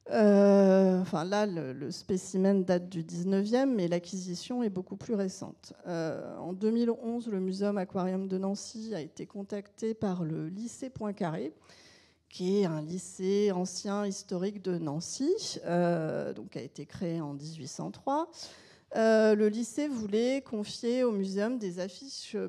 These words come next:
pédagogiques dont il n'avait plus l'utilité, en faisant l'aller voir sur site la responsable des collections de l'époque,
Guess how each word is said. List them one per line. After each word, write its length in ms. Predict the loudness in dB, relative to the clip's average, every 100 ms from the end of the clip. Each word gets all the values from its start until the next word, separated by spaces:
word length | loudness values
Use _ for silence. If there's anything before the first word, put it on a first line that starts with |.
| -2
pédagogiques 720 | 2 4 6 4 2 -2 -6
dont 120 | -6
il 280 | -6 -10 -10
n'avait 260 | -10 -10 -12
plus 220 | -12 -10
l'utilité, 840 | -10 -10 -14 -14 -14 -8 -6 -4
en 160 | -4 -6
faisant 300 | -6 -6 -4
l'aller 260 | -4 -4
voir 360 | -4 -2 -4 -6
sur 280 | -10 -12 -12
site 460 | -14 -14 -14 _
la 100 | -12
responsable 600 | -8 -10 -8 -8 -6 -6
des 120 | -6 -8
collections 480 | -6 -6 -8 -10
de 80 | -10
l'époque, 540 | -8 -6 -4 -4 -6